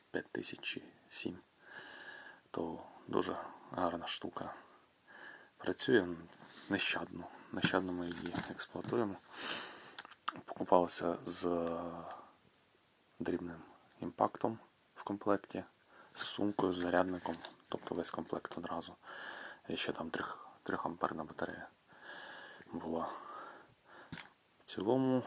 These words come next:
зараз модельку, може, знайду. Вже часу пройшло, і я можу її не згадати. Каталог номер двадцять п'ять нуль чотири дріб двадцять. Все.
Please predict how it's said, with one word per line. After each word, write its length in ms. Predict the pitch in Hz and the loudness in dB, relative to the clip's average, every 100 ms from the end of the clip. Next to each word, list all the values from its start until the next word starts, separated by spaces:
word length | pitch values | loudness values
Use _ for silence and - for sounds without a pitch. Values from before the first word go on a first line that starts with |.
| - | -8
зараз 320 | 98 92 - | -8 -4 -4
модельку, 440 | 95 92 90 92 87 - - | -4 -8 -8 -10 -14 -16 -16
може, 260 | 90 90 90 | -14 -12 -10
знайду. 400 | 87 90 92 131 - - - - - - - - - - - - | -10 -12 -14 -14 -16 -18 -12 -12 -12 -14 -14 -16 -20 -20 -20 -14
Вже 200 | 85 87 | -8 -4
часу 380 | - 90 - - | -4 0 -2 -2
пройшло, 680 | 90 90 - - 107 117 - - - - _ _ _ - - - - - - _ | -6 -2 -2 -4 -6 -6 -8 -20 -20 -20 _ _ _ -18 -12 -10 -10 -12 -14 _
і 100 | - | -12
я 320 | 87 85 98 104 | -10 -8 -6 -4
можу 680 | 110 90 92 98 92 90 | -6 -8 -8 -8 -8 -8
її 560 | 90 85 85 87 98 98 - - - - | -8 -10 -10 -8 -6 -8 -10 -20 -20 -18
не 440 | 90 90 98 101 | -14 -10 -6 -4
згадати. 1200 | 95 90 92 101 92 87 90 92 - - - 82 - _ _ _ - - - - - _ | -4 -6 -8 -8 -10 -12 -12 -12 -14 -14 -14 -14 -20 _ _ _ -20 -20 -20 -20 -20 _
Каталог 400 | - - 92 90 | -8 -2 0 0
номер 480 | 87 92 92 87 87 | 0 -2 -2 -2 -6
двадцять 360 | 82 87 - - | -8 2 4 4
п'ять 420 | 110 107 - - - - | 2 2 -2 -8 -12 -14
нуль 100 | 82 | -8
чотири 500 | - - 95 87 87 - - - _ _ _ | -6 -4 -4 -4 -8 -16 -20 -20 _ _ _
дріб 240 | - - 87 | -10 -6 -6
двадцять. 720 | 85 85 - - - - - - - - | -6 -10 2 2 2 -12 -14 -20 -20 -10
Все. 200 | - | -8